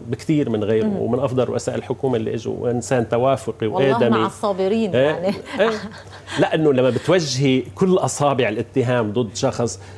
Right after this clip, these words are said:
Speaker 1: بتصيري بتطرحي علامات استفهام إنه هو المسؤول عن إفقار الشعب.
Speaker 2: مم.
Speaker 1: لا، المسؤولين معروفين، معروف مين اغتنى بالحرب،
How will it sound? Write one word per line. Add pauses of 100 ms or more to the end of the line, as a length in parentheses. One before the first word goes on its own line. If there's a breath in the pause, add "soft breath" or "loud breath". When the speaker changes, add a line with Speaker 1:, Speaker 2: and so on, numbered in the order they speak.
(160 loud breath)
Speaker 1:
بتصيري
بتطرحي
علامات
استفهام
إنه
هو
المسؤول
عن
إفقار
الشعب. (260 loud breath)
Speaker 2:
مم.
Speaker 1:
لا،
المسؤولين
معروفين، (160)
معروف
مين
اغتنى
بالحرب،